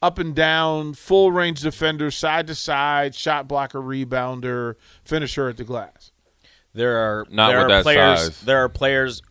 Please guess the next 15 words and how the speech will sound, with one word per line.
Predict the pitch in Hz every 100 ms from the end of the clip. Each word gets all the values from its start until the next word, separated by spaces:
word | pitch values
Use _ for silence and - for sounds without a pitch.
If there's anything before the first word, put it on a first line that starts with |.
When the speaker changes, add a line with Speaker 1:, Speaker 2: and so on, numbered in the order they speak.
| -
Speaker 2:
who | 131 127 117 107 - _ _ -
teams | 135 127 113 98
want | 104 135 -
to |
turn | 107 120 104
into | 101
that, | 95 98 113 _ _
but | 90 107 98
are | 98 95
not. | 107 117 - _
Speaker 1:
Right, | 131 143 208 _ _ _ _ _
right. | - 180 269 _ _ _
Rick | 156 214
Smits, | - 240 - - _ _ _ _ _ _
seven-foot-four. | - 175 202 202 196 196 180